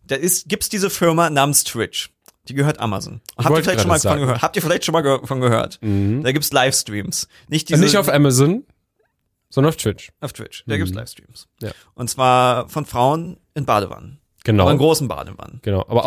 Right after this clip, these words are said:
Speaker 1: Die, die so,
Speaker 2: ausschließlich,
Speaker 1: so, so sprudeln.
Speaker 2: ausschließlich
Speaker 1: Manchmal haben die
Speaker 2: sowas.
Speaker 1: auch so, so kleine Kinderpools.
Speaker 2: Hm.
Speaker 1: Äh, aber es gibt auch anderen Shit.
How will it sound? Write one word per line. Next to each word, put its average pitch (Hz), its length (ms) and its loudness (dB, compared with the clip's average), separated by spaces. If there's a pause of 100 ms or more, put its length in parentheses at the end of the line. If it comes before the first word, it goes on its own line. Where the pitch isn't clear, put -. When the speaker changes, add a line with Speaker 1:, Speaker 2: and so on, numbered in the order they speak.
Speaker 1:
Die, 139 40 2
die 139 260 4
so, 123 120 2
Speaker 2:
ausschließlich, 131 120 2
Speaker 1:
so, 113 60 0
so 113 100 -2
sprudeln. 123 580 -2
Speaker 2:
ausschließlich 135 600 0
Speaker 1:
Manchmal 117 220 4
haben - 60 4
die - 40 4
Speaker 2:
sowas. 160 140 2
Speaker 1:
auch 151 100 0
so, 139 60 -2
so 131 80 -4
kleine 139 260 0
Kinderpools. - 760 -6 (360)
Speaker 2:
Hm. - 140 -10
Speaker 1:
Äh, 127 160 4
aber 160 180 4
es - 80 2
gibt 233 140 0
auch 196 160 0
anderen 220 260 2
Shit. - 320 -4